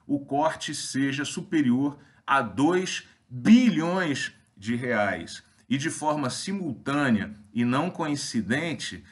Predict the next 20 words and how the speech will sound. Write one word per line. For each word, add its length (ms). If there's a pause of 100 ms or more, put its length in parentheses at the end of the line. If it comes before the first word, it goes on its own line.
(260)
essa 360
semana 460
passada, 800 (340)
todos 400
os 140
veículos 680
de 120
comunicação 1040
noticiaram 920 (280)
que 80
o 80
governo 440
federal 520
liberou 680 (200)
mais 340
de 140
quatro 640
bilhões 800
de 100
reais 600